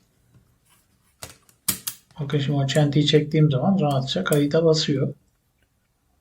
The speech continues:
Kayda bastığı zaman da bu silme kafası geliyor. Önce siliyor. Ondan sonra da kayıt yapıyor.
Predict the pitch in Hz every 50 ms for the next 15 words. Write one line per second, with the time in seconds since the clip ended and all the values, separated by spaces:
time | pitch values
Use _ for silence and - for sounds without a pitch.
0 | _ _ _ _ _ _ _ - _ _ _ _ _ _ _ _ _ _ _ _
1 | _ _ _ _ _ _ _ _ _ _ _ _ _ _ _ _ _ _ _ _
2 | _ _ _ _ _ _ _ _ _ _ _ _ _ _ _ _ - - - 156
3 | 147 143 147 151 147 151 147 143 - 175 165 160 160 143 139 139 151 180 175 156
4 | - - 160 151 151 156 156 160 165 151 151 156 147 147 - 160 151 151 - _
5 | _ _ _ _ _ _ _ _ _ _ _ _ _ _ _ _ - 139 135 156
6 | 180 214 175 156 160 160 160 156 139 - 151 147 135 135 147 175 220 226 220 -
7 | - _ _ _ - 156 147 147 151 151 151 - - 131 135 190 190 - 165 151
8 | 151 151 139 120 - - 120 - - -